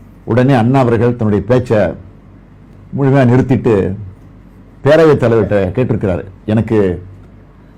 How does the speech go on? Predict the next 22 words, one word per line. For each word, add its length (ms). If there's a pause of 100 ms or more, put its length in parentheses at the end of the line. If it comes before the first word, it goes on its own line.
(140)
வெளியில 640
போயிட்டு 220
வர்றதுக்கு 300
ஒரு 120
அஞ்சு 200
நிமிஷம் 480
அனுமதி 380
தேவை" 300
அப்படின்னு 460
கேட்கிறாரு. 320 (1000)
பேரவைத் 340
தலைவரும் 600
அனுமதி 320
அளிச்சிருக்கிறாரு. 580 (1080)
உடனே 240
வாசலுக்கு 480
வந்த 200
அண்ணா 200
அவர்கள் 460 (1160)
வெளியூர்லேருந்து 720
வந்த 100
தொண்டர்களை 720